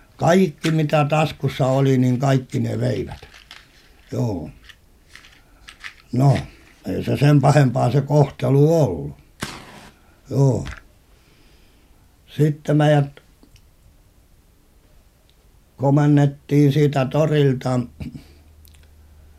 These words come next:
tuohon, muistelekaan, mikä olikohan se Ari Jatne, semmonen ensimmäisen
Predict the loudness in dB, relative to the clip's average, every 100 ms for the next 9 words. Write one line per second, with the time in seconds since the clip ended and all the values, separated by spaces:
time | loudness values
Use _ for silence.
0 | _ -20 _ _ -6 0 2 2 0 -6
1 | _ _ _ -20 _ _ _ -20 -20 _
2 | _ -10 -6 -4 -6 -6 -4 -4 -6 -16
3 | _ _ -8 -6 -6 -4 -4 -4 -6 -6
4 | -2 -2 0 0 0 -2 0 0 0 0
5 | 0 -2 -2 -6 -4 -6 -4 -2 -2 -4
6 | -8 -18 -20 -20 -20 _ -20 -6 2 4
7 | 2 0 -2 -4